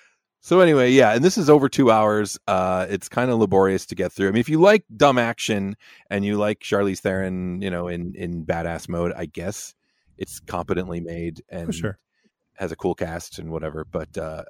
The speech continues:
Speaker 1: I, it was probably, it was my least favorite thing of the past couple weeks.
Speaker 2: For sure. It, it was just kind of boring and,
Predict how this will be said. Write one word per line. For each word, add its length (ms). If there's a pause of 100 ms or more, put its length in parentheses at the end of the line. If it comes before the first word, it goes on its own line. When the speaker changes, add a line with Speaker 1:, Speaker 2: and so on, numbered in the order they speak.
(120)
Speaker 1:
I, 200 (180)
it 180
was 400 (800)
probably, 240
it 60
was 160
my 100
least 180
favorite 280
thing 320
of 160
the 100
past 320 (220)
couple 220
weeks. 100
Speaker 2:
For 140
sure. 440
It, 60
it 160
was 160
just 160
kind 160
of 180
boring 400
and, 500